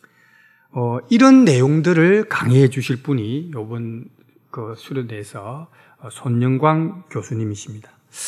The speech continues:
아마 우리 이번 수련회에서 우리 학생들이 강의를 듣고, 어, 진화론, 과학적 무신론의 허상을 알고,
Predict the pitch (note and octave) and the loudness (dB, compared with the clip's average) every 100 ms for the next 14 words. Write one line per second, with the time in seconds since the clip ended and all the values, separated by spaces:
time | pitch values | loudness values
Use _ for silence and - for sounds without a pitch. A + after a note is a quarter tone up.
0 | - - - C3+ C#3 C3 B2+ - - _ | -14 -12 -6 0 0 0 -2 -8 -18 _
1 | - C#3 C#3 C3 C3 - - B2+ C3+ F#3 | -12 -4 -2 -2 -4 -10 -10 -8 -8 -4
2 | E3 A#2 A#2 A#2 G#2 C#3 E3+ C3+ A2+ A#2+ | -4 -4 -8 -12 -14 -14 -14 -14 -12 -10
3 | C#3 B2 A#2 B2 - G#2+ B2+ C3+ D3 D3 | -8 -8 -8 -12 -10 -6 -4 -4 -4 -8
4 | A#2 G#2 G#2 F#2+ _ _ _ _ _ _ | -8 -8 -10 -12 _ _ _ _ _ _
5 | _ - G2+ G2 F#2+ G2 A2+ G#3 _ _ | _ -16 -14 -12 -14 -16 -20 -20 _ _
6 | _ - B2+ B2 B2 B2+ G#2+ - _ _ | _ -10 -4 -2 0 -2 -6 -12 _ _
7 | _ _ - C#3+ C#3 - C3+ A#2 A2 A2 | _ _ -2 -2 -4 -10 -12 -10 -10 -8
8 | C3 C3 A#2+ C3 B2 - F3 D3+ A2+ G#2 | -6 -4 -6 -6 -10 -10 -6 -4 -4 -8
9 | B2+ E3+ - G2 G2+ A#2 F#2+ | -12 -14 -16 -16 -12 -10 -12